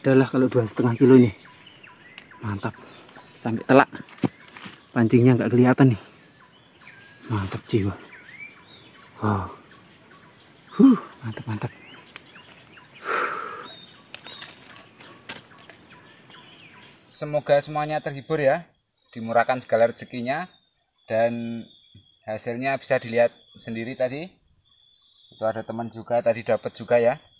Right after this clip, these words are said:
Speaker 2: Pokoknya tarikannya jos gandos, sambarannya luar biasa,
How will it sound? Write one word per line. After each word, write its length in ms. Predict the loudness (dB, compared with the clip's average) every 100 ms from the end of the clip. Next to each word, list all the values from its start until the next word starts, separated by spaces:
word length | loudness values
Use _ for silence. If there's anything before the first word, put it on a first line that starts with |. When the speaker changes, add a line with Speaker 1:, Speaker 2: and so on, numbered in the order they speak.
| -16 -16 -16 -18 -18 -18 -18 -18 -18 -18 -16 -16 -10
Speaker 2:
Pokoknya 440 | -8 -4 -4 -4 0
tarikannya 480 | 0 0 -4 -4 -6
jos 200 | -8 0
gandos, 360 | 2 2 0
sambarannya 520 | 0 -2 2 2 2 2
luar 200 | 2 2
biasa, 440 | -4 -2 0 -2